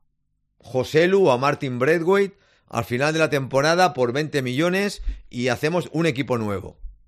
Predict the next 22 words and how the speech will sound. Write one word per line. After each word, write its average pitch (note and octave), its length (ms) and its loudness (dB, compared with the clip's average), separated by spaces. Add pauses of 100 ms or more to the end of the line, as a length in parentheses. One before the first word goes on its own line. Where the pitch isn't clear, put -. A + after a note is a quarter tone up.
(680)
Y A2+ 80 -8
con A#2+ 180 -4
eso D#3+ 160 -2
fichamos D#3+ 720 -4 (1080)
y A#2+ 100 -2
pagamos C#3+ 380 0
las D3 100 2
cesiones C#3 380 -4
que C3+ 100 -2
tenemos". F#2 600 -8 (2750)
A - 80 -20
ver, - 260 -10 (840)
hay A2 140 -6
que A#2+ 160 -2
te-, A2 160 -4
hay A2 120 0
que A#2 120 -2
contar A#2 340 -2
con B2+ 120 -2
lo A2+ 80 -2
que G2 100 -6
tienes, C3 520 -4